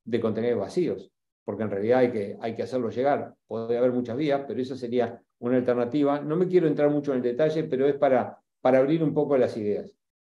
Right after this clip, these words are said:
Hice tam-, hicimos un, también un cálculo para, para hinterlands de carga granel, ¿tá? Que ustedes lo ven acá.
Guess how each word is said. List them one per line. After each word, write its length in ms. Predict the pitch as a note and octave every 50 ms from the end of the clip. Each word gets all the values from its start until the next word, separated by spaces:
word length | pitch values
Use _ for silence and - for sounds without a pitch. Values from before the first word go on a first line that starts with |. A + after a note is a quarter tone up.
| _ -
Hice 380 | F3 F#3 D#3+ G3 F#3 E3+ D#3+
tam-, 220 | D#3+ D#3+ D#3+ E3 E3
hicimos 260 | C#3+ D#3+ F3 E3 E3
un, 140 | E3 D#3 C#3+
también 240 | D#3 D3 D#3+ D#3+ D#3+
un 100 | C#3+ B2+
cálculo 480 | - D#3+ E3 D#3+ D#3+ D#3 C#3 C3 A#2
para, 380 | G#2+ A#2+ A2 G#2+ G2 F#2 F#2 F#2+ - _ _ _ _ _ _ _ -
para 400 | - B2+ B2+ B2 A#2 A2+ - -
hinterlands 480 | - E3 D#3+ D3+ D3+ C3 B2+ A#2+ A2+ G#2+
de 120 | G#2+ G2+ G2+
carga 240 | C3 B2+ B2 A2+ A2
granel, 440 | G#2+ A2 A#2 C#3+ F#3 G#3 G#3 G3+ - - - _ _ _ _ -
¿tá? 360 | - B2+ D3 F3+ F#3+ F#3 - - _ _ _ _ _
Que 140 | - A#2 A2
ustedes 320 | G2+ G#2 - D3 C#3 B2+
lo 120 | A#2+ A#2+ A#2+
ven 120 | A#2+ A#2
acá. 480 | A2+ G#2+ A2+ C#3+ D3+ E3 E3+ - -